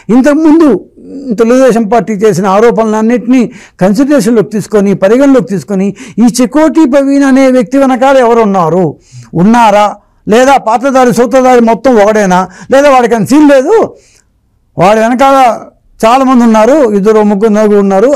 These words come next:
అని ఇప్పటికన్నా తేల్చకపోతే మన ఆంధ్రప్రదేశ్ ప్రతిష్ట ఇప్పటికి మూడు సంవత్సరాల్లో నాశనం చేశారు. ఇంక ఇంతకంటే అంటే విదేశాల్లో పోయి కూడా నాశనం చే-, I mean, చేస్తున్నారు. ఇంతకుముందు విదేశాల్లో తెలుగు అంటే చాలా గొప్ప చూసేవాళ్ళు,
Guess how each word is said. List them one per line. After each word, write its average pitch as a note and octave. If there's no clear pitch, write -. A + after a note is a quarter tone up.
అని B3
ఇప్పటికన్నా C#4+
తేల్చకపోతే F3
మన F#3+
ఆంధ్రప్రదేశ్ A#3
ప్రతిష్ట A#3
ఇప్పటికి G#3+
మూడు F#3+
సంవత్సరాల్లో B3
నాశనం A3+
చేశారు. D3+
ఇంక E3
ఇంతకంటే B3+
అంటే E4+
విదేశాల్లో D4+
పోయి D4+
కూడా D#4+
నాశనం B3
చే-, A3+
I A#3
mean, A3+
చేస్తున్నారు. G3+
ఇంతకుముందు C4+
విదేశాల్లో C4
తెలుగు C4
అంటే D4
చాలా B3
గొప్ప C4+
చూసేవాళ్ళు, A3